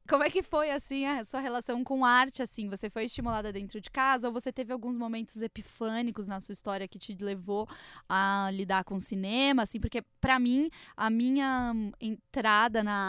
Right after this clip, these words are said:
arte, ela vem também através do cinema, que eu começo a entender que a arte, ela te dá um novo tempo da vida. E pra mim é isso que é,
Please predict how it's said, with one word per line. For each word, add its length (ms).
arte, 180
ela 100
vem 240
também 220
através 420
do 120
cinema, 560
que 300
eu 100
começo 400
a 20
entender 600
que 260
a 80
arte, 640
ela 200
te 160
dá 180
um 80
novo 260
tempo 300
da 140
vida. 500
E 100
pra 180
mim 220
é 140
isso 360
que 140
é, 160